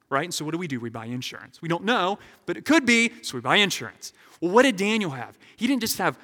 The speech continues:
possibilities of future troubles. He had a guarantee from God. Tomorrow, for you and all your people, pretty much next few centuries,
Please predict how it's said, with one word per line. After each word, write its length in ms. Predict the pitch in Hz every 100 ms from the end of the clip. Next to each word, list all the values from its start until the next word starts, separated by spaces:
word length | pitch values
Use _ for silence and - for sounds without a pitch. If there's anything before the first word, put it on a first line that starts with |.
| _
possibilities 880 | - 202 202 170 151 175 196 175 135
of 80 | 120
future 360 | 123 117 -
troubles. 380 | 117 117 110 - - -
He 120 | 214
had 220 | 208 180 -
a 100 | 143
guarantee 1120 | 117 143 156 160 139 120 - 151 107 - _ _ _ _ _ _ _ _ _ _
from 280 | 139 147 147
God. 300 | 143 127 - - _ _ _ _ _ _ _ _ _ _
Tomorrow, 540 | 175 160 180 233 294 294 _ _ _ _ _
for 100 | 151
you 140 | 165
and 100 | 196
all 60 | 202
your 100 | 202
people, 360 | 196 226 277 - - _ _ _ _ _ _ _
pretty 220 | - 285
much 340 | 247 233 - 185
next 220 | 196 -
few 160 | 208 170 - _ _
centuries, 800 | - 202 220 220 240 269 285 -